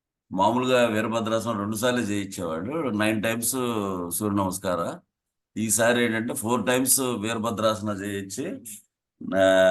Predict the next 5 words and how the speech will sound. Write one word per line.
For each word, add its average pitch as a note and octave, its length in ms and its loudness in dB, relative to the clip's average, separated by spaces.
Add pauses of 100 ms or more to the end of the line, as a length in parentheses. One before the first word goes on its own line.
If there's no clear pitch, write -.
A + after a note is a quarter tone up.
(500)
ఇంచుమించు A#2+ 680 0 (1700)
సిక్స్ - 300 -6
సెవెన్ A#2 300 0
టైమ్స్ A#2+ 360 0 (840)
with, A#2 500 0